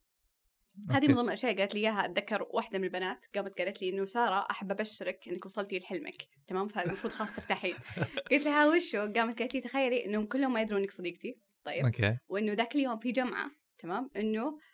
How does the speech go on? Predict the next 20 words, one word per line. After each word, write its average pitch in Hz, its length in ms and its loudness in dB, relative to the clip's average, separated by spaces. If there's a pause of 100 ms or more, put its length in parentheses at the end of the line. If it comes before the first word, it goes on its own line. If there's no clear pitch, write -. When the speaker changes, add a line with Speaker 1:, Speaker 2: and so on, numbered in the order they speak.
(140)
Speaker 1:
خالي 262 420 2
جاي 233 160 0
من 214 100 -2
الشرقية، 196 680 -4 (220)
تمام؟ 185 260 0
Speaker 2:
أوكي. 95 400 -2
Speaker 1:
وواحد 240 420 0 (280)
من 190 240 0 (120)
عيال 208 260 0
خالاتها 208 540 0
أو - 120 -2
شيء 220 160 -4
زي 185 100 -6
كذا، - 240 -8 (440)
قاموا 254 200 2
يسولفون 233 400 -2
عن 214 120 2
محمصة 240 420 0
اسمها 214 360 -2
هجين، 208 400 -2